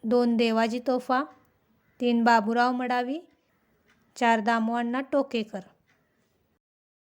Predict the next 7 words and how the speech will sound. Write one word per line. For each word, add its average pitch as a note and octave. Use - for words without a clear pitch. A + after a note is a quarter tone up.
उत्तर A#3
आहे A#3
पर्याय A3+
क्रमांक A3+
दोन, A#3
देवाजी A3
तोफा. C4